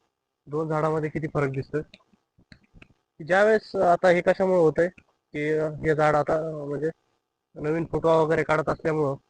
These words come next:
याची जी कंडिशन आहे ती व्यवस्थित आहे. परंतु हे झाडाने म्हणजे फ्लॉवरिंग आली होती याला, त्याच्यामुळं बघा कसं झाड एकदम थोडंसं असं सुकून गेल्यासारखं दिसतंय, थोडंसं आखडल्यासारखं दिसतंय. असं कशामुळं की ह्याची जी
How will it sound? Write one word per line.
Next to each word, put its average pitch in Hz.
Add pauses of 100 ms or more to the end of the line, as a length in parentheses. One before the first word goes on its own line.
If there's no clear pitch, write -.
याची 135
जी 147
कंडिशन 156
आहे 151
ती 160
व्यवस्थित 151
आहे. 120 (500)
परंतु 170
हे 185
झाडाने 180
म्हणजे 185
फ्लॉवरिंग 180
आली 175
होती 147
याला, 131 (520)
त्याच्यामुळं 196
बघा 180
कसं 175
झाड 156
एकदम 156
थोडंसं 147
असं 147
सुकून 151
गेल्यासारखं 135
दिसतंय, 127 (640)
थोडंसं 151
आखडल्यासारखं 160
दिसतंय. 131
असं 139
कशामुळं 170
की 175
ह्याची 170
जी 175